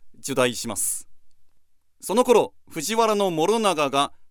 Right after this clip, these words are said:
近衛の左大将を辞職します。空席になった左大将へ昇進するのは、徳大寺の大納言、実弟の兄と噂されました。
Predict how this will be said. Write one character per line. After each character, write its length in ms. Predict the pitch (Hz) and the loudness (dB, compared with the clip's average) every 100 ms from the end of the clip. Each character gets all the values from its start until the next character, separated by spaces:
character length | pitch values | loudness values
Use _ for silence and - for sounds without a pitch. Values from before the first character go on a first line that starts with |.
| - - | -20 -16
近 340 | - 160 220 220 | -6 0 2 2
衛 80 | 202 | 0
の 200 | 202 - | 0 -2
左 160 | - | -2
大 200 | 180 190 | 2 2
将 320 | - 160 139 170 | 0 -2 0 0
を 100 | 185 | 0
辞 100 | - | -2
職 200 | 147 - | -6 -6
し 100 | 131 | -8
ま 100 | 107 | -6
す。 280 | - - - - - - - - _ - | -6 -8 -16 -20 -20 -20 -20 -20 _ -6
空 240 | 226 247 | -2 0
席 220 | 247 233 | 0 -2
に 100 | 233 | 0
な 100 | 220 | 0
っ 60 | - | 0
た 140 | 180 | -4
左 100 | 151 | 0
大 160 | 175 190 | 2 2
将 280 | - 147 120 | 2 -2 -2
へ 60 | |
昇 220 | 110 156 175 | -4 -4 -2
進 220 | 170 151 | -4 -4
す 100 | 160 | -6
る 100 | 147 | -4
の 100 | 127 | -2
は、 180 | 127 - - - - - - | -2 -4 -20 -20 -20 -20 -8
徳 220 | - 233 240 | -4 -2 4
大 220 | 185 143 | 4 4
寺 180 | 139 117 | -4 -4
の 80 | |
大 200 | 117 143 | 0 2
納 120 | 185 156 | 2 2
言、 280 | 120 104 _ - | 0 -4 _ -12
実 220 | 202 220 - - | -8 -10 -10 -2
弟 240 | 185 151 | 0 0
の 140 | 135 127 | -2 -4
兄 300 | 156 139 123 | -2 -2 -2
と 240 | 170 175 135 | -2 -4 -4
噂 380 | 131 131 139 | -4 -2 -4
さ 120 | - 120 | -4 -6
れ 100 | 107 | -6
ま 80 | |
し 100 | 98 | -8
た。 140 | - | -12